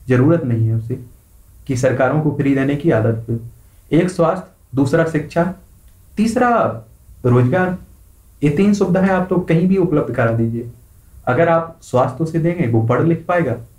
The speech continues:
वो पढ़ लिख पाएगा तो अपना रोजगार खुद उत्पन्न कर लेगा। समझ में आया? आपको उसे फ्री का देने की भी जरूरत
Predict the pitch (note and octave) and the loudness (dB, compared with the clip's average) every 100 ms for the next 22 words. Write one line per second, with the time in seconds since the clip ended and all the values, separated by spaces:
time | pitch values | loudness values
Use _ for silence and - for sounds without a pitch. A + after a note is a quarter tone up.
0 | - - - - A2 D#3 E3 G3+ G#3+ A3 | -20 -20 -20 -6 -4 0 0 0 0 0
1 | G#3+ A3 G#3 E3+ F3 E3 D3 D#3+ F3 F3 | 0 0 0 0 0 0 2 2 0 -2
2 | F3+ E3+ - B2 A2+ A2+ G#2+ G#2+ A2+ A#2 | -2 -2 -2 -2 -2 0 -2 -2 -4 -6
3 | - - - C#3 E3 F#3+ G3 - - - | -10 -20 -6 0 2 2 -2 -6 -16 -20
4 | - - - B2+ B2+ F#3+ F#3 F#3 G3+ G3+ | -20 -20 -4 -2 0 0 0 2 2 2
5 | D3+ C#3+ D#3+ D3 C#3+ D3 D3+ C#3 C3 A#2+ | 2 2 2 2 0 0 0 0 0 2
6 | B2 B2 | 0 -2